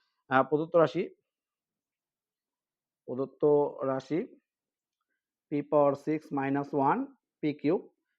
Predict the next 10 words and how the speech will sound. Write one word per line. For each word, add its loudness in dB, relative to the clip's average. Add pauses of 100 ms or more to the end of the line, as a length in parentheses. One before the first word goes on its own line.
(120)
এটা -2
হচ্ছে 0 (180)
পি -4
কিউব -4
মাইনাস -4
ওয়ান 0
by 2 (180)
পি 0
কিউব। -8 (800)
তাহলে -2